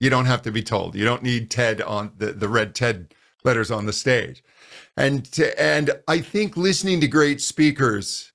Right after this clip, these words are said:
uh, is one thing, and, and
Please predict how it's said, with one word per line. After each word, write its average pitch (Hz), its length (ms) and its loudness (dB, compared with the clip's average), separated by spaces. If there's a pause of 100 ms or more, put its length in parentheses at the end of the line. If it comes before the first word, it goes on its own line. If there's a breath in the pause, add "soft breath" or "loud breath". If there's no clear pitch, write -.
(200)
uh, 117 340 2
is 120 240 -2
one 131 300 2
thing, 95 400 -4 (100)
and, 123 200 0
and 131 400 -2